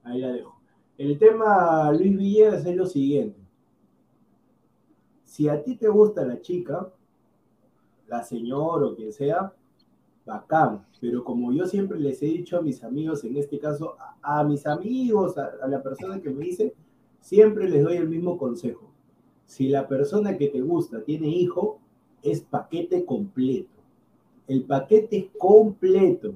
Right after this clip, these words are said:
Nada que yo solamente voy a estar con la chica, el paquete es completo.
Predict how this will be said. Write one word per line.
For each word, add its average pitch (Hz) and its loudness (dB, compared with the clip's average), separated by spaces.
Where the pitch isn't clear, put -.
Nada 156 -4
que 127 -2
yo 139 0
solamente 147 -2
voy 143 4
a - 0
estar - -6
con 139 -2
la 120 -6
chica, 175 -4
el - -2
paquete 180 -12
es - -20
completo. 277 -4